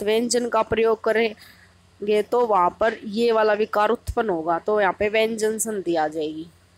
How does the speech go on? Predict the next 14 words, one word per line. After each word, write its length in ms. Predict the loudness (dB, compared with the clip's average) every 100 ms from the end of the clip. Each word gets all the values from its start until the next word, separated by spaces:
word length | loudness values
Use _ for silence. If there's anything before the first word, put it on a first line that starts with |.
| _ _ _ -6
Right 260 | 0 2 2
answer 260 | 0 0 -2
सी 240 | 0 2
हो 120 | 0
जाएगा। 440 | 0 -2 -4 -8 -14 -12 -8 -8 -10 -16 -6
Next 380 | 0 0 0 0
question 400 | 0 0 0 0
है, 140 | 0
गगनचुंबी 960 | 0 0 0 0 0 0 0 -2 -2 -2 -8 -6
शब्द 400 | 0 0 -2 -4
में 220 | 0 0
समास 600 | 0 -2 0 0 0 0
है। 180 | -2 -4 _ -20 -20 -20 -8
गगनचुंबी 880 | -4 -2 -2 0 -2 -2 -2 -2